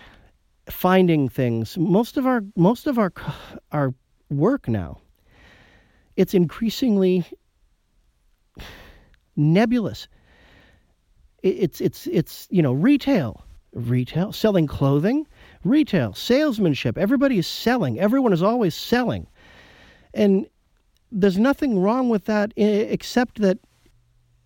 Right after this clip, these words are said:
it's abnormally stressed in our society. It's, it's, everyone has to be selling. And now we're all online, and God knows what social networking is gonna do. We're all selling these images of, "My life is so great."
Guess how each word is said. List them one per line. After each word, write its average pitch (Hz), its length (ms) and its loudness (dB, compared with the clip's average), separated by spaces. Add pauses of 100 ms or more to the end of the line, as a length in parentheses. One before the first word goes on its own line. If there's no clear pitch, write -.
(200)
it's 180 240 0
abnormally 185 720 2
stressed - 500 -4
in 151 100 0
our 147 120 0
society. 208 640 -4
It's, - 160 -10
it's, - 340 -8 (680)
everyone 285 360 4
has 208 220 0
to 160 100 -6
be 143 80 0
selling. 214 420 -6 (960)
And 190 140 0
now 214 160 2
we're 202 180 0
all 220 200 -2
online, 190 560 0
and 135 340 -2
God 175 240 0
knows 208 260 0
what 196 120 -6
social 202 340 -2
networking 196 480 0
is 160 100 0
gonna 165 200 0
do. 151 240 0
We're 135 160 -2
all 131 120 -4
selling 147 440 -2
these 139 180 0
images 175 400 0
of, 117 80 -8
"My 104 140 -4
life 127 240 -2
is 127 100 -6
so 123 180 -4
great." 160 360 0